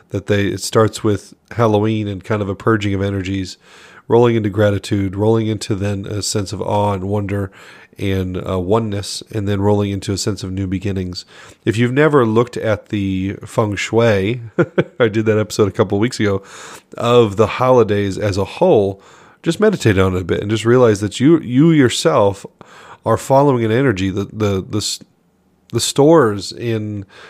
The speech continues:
the mall are following an energy. The advertisements on T V,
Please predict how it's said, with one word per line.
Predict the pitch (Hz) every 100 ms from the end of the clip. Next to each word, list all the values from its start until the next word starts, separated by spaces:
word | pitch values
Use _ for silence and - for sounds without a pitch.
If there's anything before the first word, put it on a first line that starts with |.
| - -
the | 107
mall | 107 123 147 92 104 -
are | 107
following | - 117 120 127 113
an | 107
energy. | 107 123 131 95 95
The | 101
advertisements | 107 135 139 123 101 101 101
on | 98
T | - 113 101
V, | 110 131 104